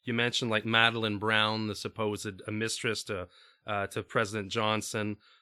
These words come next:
Uh, Vera Schooter confessions, people who claim that the limo driver turned and shot Kennedy. I mean, there's a lot of, uh, both serious and not so serious,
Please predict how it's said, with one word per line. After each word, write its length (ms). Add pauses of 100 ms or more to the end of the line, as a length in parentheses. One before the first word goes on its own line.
(100)
Uh, 280
Vera 200
Schooter 440
confessions, 800
people 260
who 100
claim 280
that 100
the 80
limo 320
driver 480
turned 280
and 120
shot 240
Kennedy. 380 (260)
I 80
mean, 140
there's 140
a 40
lot 220
of, 180 (300)
uh, 180
both 460 (100)
serious 720
and 100
not 220
so 180
serious, 720